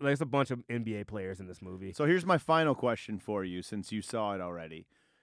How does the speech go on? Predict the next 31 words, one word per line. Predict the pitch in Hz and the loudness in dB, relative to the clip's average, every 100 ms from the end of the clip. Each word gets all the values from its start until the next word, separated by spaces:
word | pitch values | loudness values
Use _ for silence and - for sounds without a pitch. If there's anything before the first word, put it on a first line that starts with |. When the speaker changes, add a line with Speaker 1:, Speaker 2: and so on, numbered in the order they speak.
| _ _ - | _ _ -2
Speaker 2:
Do | 123 | 0
you | 131 131 | 2 2
think | 117 135 120 | 0 -2 -2
it | 135 | -4
will | 135 117 110 | -2 -2 -2
generate | 101 123 120 117 110 110 - | -2 -2 -2 -2 -4 -6 -8
any | 113 107 104 | -6 -6 -6
kind | - 107 | -8 -8
of, | 101 87 | -10 -12
like, | 98 92 92 _ - | -10 -10 -12 _ -6
Oscar | 107 104 - - 110 107 101 101 - | -4 -4 -6 -8 -4 -2 -2 -4 -4
or | 101 | -6
award | 95 95 104 104 101 | -6 -6 -6 -6 -8
season | - 104 95 95 | -10 -8 -8 -8
buzz | 95 98 95 | -6 -4 -6
for | - 101 | -6 -4
Adam | 92 90 | -4 -6
Sandler? | - 90 80 | -8 -10 -4
Speaker 1:
So | - 147 139 113 - | 6 8 8 6 2
I'm | 131 151 | 0 4
actually | 170 - 156 | 4 4 2
really | 131 131 | 4 2
happy | 135 127 | 2 2
you | 127 | 0
said | - 123 | 0 2
that | 143 131 | 2 2
'cause | 120 | 2
I | 123 | 2
thought | - 127 131 | 4 4 6
about | 143 139 | 6 4
that. | 156 151 147 | 6 6 6